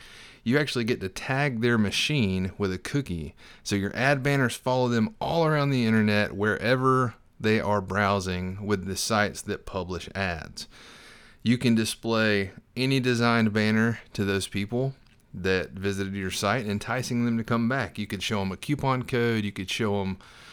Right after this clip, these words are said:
a discount that you have. Whatever the case may be,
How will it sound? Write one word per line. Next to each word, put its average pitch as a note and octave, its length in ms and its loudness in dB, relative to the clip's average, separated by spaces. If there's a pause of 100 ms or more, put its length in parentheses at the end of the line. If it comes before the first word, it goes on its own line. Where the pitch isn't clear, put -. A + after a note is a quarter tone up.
(160)
a F#2+ 340 0
discount B2 720 -2
that F#2+ 120 -6
you G#2+ 160 -4
have. G#2 540 2 (840)
Whatever C3 240 4
the C3 80 -2
case B2+ 260 0
may A#2 140 2
be, G#2 420 0